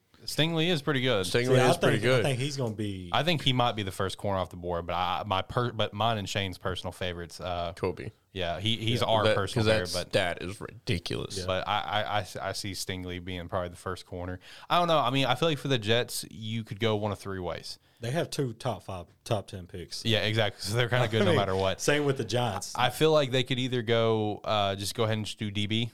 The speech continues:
Speaker 1: either corner or safety with Kyle Hamilton, or they could go wide receiver.
Speaker 3: Or lineman.
Speaker 2: And see, I did see that as well. I did see, um, the Jets, the Jets, Patriots, and somebody else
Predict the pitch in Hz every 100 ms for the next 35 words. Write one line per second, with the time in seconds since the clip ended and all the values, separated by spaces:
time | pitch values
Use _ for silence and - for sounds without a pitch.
0 | - 107 95 - 110 107 - 110 120 131
1 | 123 127 120 117 107 123 135 180 147 -
2 | 113 113 110 107 107 101 92 104 101 98
3 | 95 92 90 - 78 - - _ _ _
4 | - 104 92 113 127 104 _ _ - -
5 | - 113 127 117 104 123 120 - 120 107
6 | 107 104 104 107 101 101 107 104 - 104
7 | 104 95 98 - - - 104 98 92 90
8 | 92 - _ _ _ _ _ 110 101 101
9 | 107 120 - - - - - 95 - 107
10 | 120 131 - - 117 113 120 110 - -
11 | - - - _ _ _ _ - 98 95
12 | 95 92 92 87 90 - 107 98 92 85
13 | 82 -